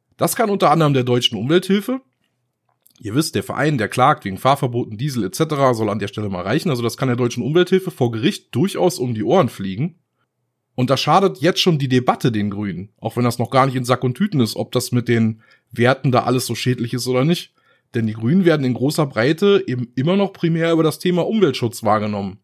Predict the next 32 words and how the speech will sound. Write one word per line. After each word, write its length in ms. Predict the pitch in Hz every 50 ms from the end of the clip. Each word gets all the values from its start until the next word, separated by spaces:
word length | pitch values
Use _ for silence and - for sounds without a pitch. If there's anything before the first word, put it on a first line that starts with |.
| _ _ -
Tragfähige 480 | - - 117 127 - - 147 135 123 120
politische 380 | - - 131 135 - - - -
Konzepte 520 | 120 113 110 - - 160 170 170 - 160
in 80 | 127 113
anderen 260 | 110 120 120 113 107
Bereichen 440 | 110 98 101 101 120 - - 175 143
hin 160 | 151 165 165
oder 160 | 160 170 160
her. 300 | 160 135 98 90 - - _ _ _ _ _ _ _ _ _ _ _ _ _ _ _ _ _ _ _ -
Die 80 | 123
Deutsche 280 | 117 139 143 143 - 117
Umwelthilfe, 640 | - 175 214 214 185 151 120 131 123 127 127 135
um 80 | 117 117
das 160 | 117 110 -
an 100 | 92 110
der 140 | 104 110 127
Stelle 220 | - - 120 113
mal 200 | 113 110 107 104
zu 120 | - - 107
sagen, 380 | 107 104 107 117 139 147 139
ist 180 | - - - -
dabei 260 | 120 117 120 120 104
eine 160 | 117 120 117
ganz 240 | 113 113 110 110 -
eigene 300 | - 117 160 185 160 120
Seifenblase, 640 | 104 113 107 117 - 123 113 104 107 104 113 120 123
die 80 | 120 113
gerade 240 | 113 110 110 120 117
im 100 | 101 -
Platzen 360 | - 120 - - - 120 104
begriffen 360 | 98 98 104 110 104 - 87
ist. 280 | 82 78 - - _